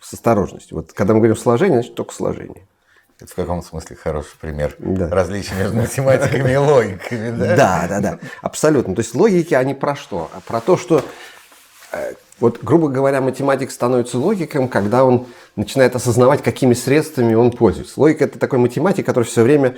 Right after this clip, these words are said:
Speaker 1: с осторожностью. Вот сюда нельзя подходить, сюда нельзя подходить. Он как бы думает о средствах. А математика, он л-, л-,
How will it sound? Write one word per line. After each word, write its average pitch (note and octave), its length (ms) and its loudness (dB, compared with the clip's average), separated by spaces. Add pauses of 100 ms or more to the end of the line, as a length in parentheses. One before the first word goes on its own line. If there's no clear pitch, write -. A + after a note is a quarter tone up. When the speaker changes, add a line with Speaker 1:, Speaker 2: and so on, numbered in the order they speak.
(120)
Speaker 1:
с - 100 -10
осторожностью. A#2 460 -2 (100)
Вот - 20 -20 (100)
сюда B2+ 260 0
нельзя C3+ 260 2
подходить, A#2 480 -6
сюда A2+ 300 0
нельзя A#2+ 200 2
подходить. G#2 560 -4 (800)
Он C3+ 180 4
как A#2 220 0
бы A#2+ 240 2 (800)
думает B2+ 460 4
о A#2 40 0
средствах. - 600 -6
А - 80 -2
математика, E3 560 0
он C3 300 4
л-, B2 180 2
л-, G#2+ 80 -2